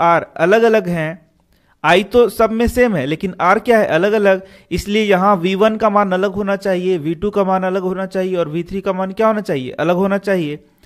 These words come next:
तो इस प्रयोग में आपको करना क्या है? सबसे पहले तो यहाँ X और Y इस प्रकार से ये तीनों पहले सीरीज में लगा देना है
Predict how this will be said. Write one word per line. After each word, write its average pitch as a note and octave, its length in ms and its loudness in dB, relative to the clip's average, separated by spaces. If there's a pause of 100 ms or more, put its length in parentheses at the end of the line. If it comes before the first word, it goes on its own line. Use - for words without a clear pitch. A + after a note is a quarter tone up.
(160)
तो F#3+ 80 4
इस A3 140 0
प्रयोग A3+ 380 4
में A3+ 100 0
आपको G#3+ 280 0
करना G3+ 340 0
क्या A3 220 0
है? F3+ 240 0 (280)
सबसे F3+ 280 0
पहले A3 320 4
तो F#3 320 -2 (220)
यहाँ F#3 300 2
X A3+ 280 0
और F#3 280 4
Y F3+ 420 4 (380)
इस F#3+ 120 -6
प्रकार G#3 400 2
से F3+ 380 -8 (380)
ये F3 80 0
तीनों G#3 460 -2
पहले G3+ 380 2
सीरीज G#3+ 320 -4
में G#3+ 100 -2
लगा G#3 220 2
देना A3 280 0
है G#3+ 260 -2